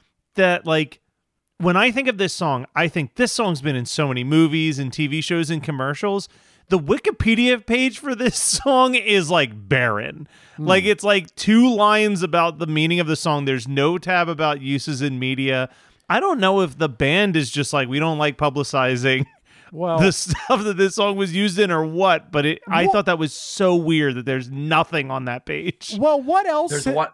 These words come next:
Speaker 2: I don't know what else it's been used in.
Speaker 1: Oh, I mean, I have a list here. It appeared in such movies as Happy Gilmore, Herbie Fully Loaded, Diary of a Wimpy Kid, and The Incredible Burt Wonderstone,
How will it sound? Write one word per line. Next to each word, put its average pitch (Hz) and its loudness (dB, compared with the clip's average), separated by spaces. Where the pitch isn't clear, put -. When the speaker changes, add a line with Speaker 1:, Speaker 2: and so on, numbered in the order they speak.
Speaker 2:
I 233 -4
don't 320 -4
know 247 0
what 262 -2
else 208 -2
it's 180 -8
been 165 -4
used 220 -4
in. - -16
Speaker 1:
Oh, 180 4
I 143 2
mean, 160 0
I 151 2
have 208 0
a 180 0
list 208 -4
here. 127 -2
It 151 0
appeared 185 0
in 185 0
such 190 -4
movies 156 -2
as 120 -8
Happy 123 -4
Gilmore, 190 0
Herbie 139 2
Fully 139 0
Loaded, 170 2
Diary 127 2
of 117 -4
a 127 -2
Wimpy 151 -2
Kid, 180 0
and 139 -2
The 131 -2
Incredible 120 -2
Burt 131 0
Wonderstone, 139 -2